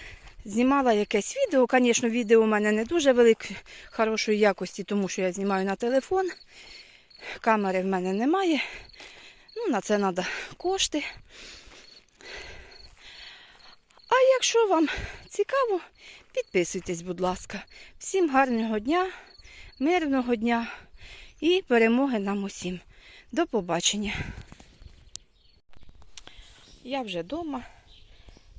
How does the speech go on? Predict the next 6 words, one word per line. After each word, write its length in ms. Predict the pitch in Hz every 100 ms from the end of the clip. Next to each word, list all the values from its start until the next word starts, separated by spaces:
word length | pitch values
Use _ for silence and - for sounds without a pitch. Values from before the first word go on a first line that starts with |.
| - -
Перебрала 520 | 190 196 208 208 175
свою 400 | - 175 165 160 - - _ - - _ _ - - -
рядовочку. 840 | 180 175 180 277 277 262 - -
Ось. 220 | 214 - 214 202 208 240
Ну, 200 | 320 359
відеречко 720 | 285 226 269 262 - -